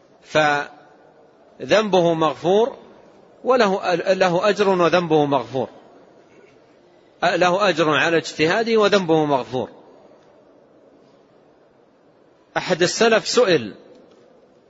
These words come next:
عن ما شجر بين الصحابة قال: "تلك أمة قد خلت لها ما كسبت ولكم ما كسبتم ولا تسألون عما كانوا يعملون". فليس لأحد أن يخوض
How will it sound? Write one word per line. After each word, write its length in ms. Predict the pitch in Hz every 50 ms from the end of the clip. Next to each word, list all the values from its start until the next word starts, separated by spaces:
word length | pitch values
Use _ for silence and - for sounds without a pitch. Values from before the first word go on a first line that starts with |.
| _ _ _ _ _ _ -
عن 480 | 139 160 160 156 151 147 147 147 143
ما 240 | 139 143 156 156 151
شجر 460 | - - 202 214 185 202 185 170 170
بين 200 | 160 175 170 165
الصحابة 580 | 156 143 - - 139 143 190 233 254 240 240 226
قال: 340 | 233 - 247 240 226 214 -
"تلك 260 | 240 247 214 - 220
أمة 540 | 214 220 214 190 185 185 180 - 180 170 160 -
قد 140 | 156 143 -
خلت 400 | - - 143 113 104 - - 147
لها 280 | 180 196 175 165 160 147
ما 160 | 147 143 135
كسبت 460 | - 156 139 - - 110 98 92 - - - - - - - _ -
ولكم 460 | 170 208 220 190 - - 185 170 160
ما 100 | 160 147
كسبتم 600 | 139 - 147 139 - 196 208 190 - 208 208 202
ولا 180 | 233 247 233 208
تسألون 480 | - 165 143 - - 175 170 160 151
عما 320 | 139 123 139 147 139 139 127
كانوا 460 | - - 143 139 135 139 147 170 - - - - - - -
يعملون". 460 | 131 131 151 170 185 196 196 147 110 - - - - - - - _ _ - - - _ _ _ _ _ _ _ _ _ _
فليس 380 | - 151 165 208 226 208 - 202
لأحد 440 | 185 202 220 208 170 - 170 151 156
أن 220 | 147 147 147 147
يخوض 400 | 143 143 - - 180 190 196